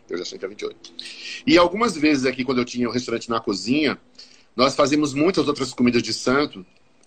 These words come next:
da, da influência católica e da educação que eu recebi, né, da minha mãe, do reconhecimento. E eu lembro que no último ano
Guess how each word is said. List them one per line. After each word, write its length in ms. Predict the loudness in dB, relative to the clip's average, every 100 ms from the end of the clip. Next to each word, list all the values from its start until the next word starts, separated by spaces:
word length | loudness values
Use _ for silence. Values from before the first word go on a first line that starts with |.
| 0
da, 220 | 2 4
da 140 | 4
influência 300 | 2 2 0
católica 640 | 0 0 4 2 2 -2 -4 -12 -6
e 40 | 2
da 120 | 4
educação 460 | 4 2 2 2 2
que 100 | 2
eu 40 |
recebi, 500 | 2 0 0 2 2
né, 160 | 2 0
da 160 | 2 2
minha 160 | 2
mãe, 320 | 2 2 0 -4 _ _ _ _ _ -20 -2
do 220 | 0 2
reconhecimento. 600 | 2 2 0 2 0 0 -4 -12 -10 2
E 60 | 6
eu 60 |
lembro 220 | 8 8 6
que 80 |
no 120 | 6 6
último 380 | 6 6 6
ano 520 | 6 6 4 2 -2